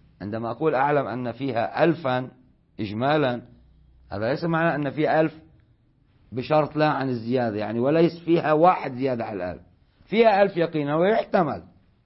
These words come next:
يحتمل أن فيها أكثر، ففحصت في ثلاثة آلاف أو خمسة آلاف واقعة فظفرت بألف حكم إلزامي أو أكثر بقليل،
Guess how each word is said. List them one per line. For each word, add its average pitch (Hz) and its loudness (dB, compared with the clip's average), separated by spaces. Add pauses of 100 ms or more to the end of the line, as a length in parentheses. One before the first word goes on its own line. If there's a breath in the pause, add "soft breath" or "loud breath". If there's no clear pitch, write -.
يحتمل 208 2
أن 151 -4
فيها 135 -2
أكثر، 113 -10 (600)
ففحصت 185 2
في 190 0
ثلاثة 196 4
آلاف 143 2
أو 175 6
خمسة 190 2
آلاف 151 4
واقعة 123 -4 (720)
فظفرت 160 2
بألف 190 4
حكم 160 2
إلزامي 123 -2 (1200)
أو 202 6
أكثر 196 2
بقليل، 147 -2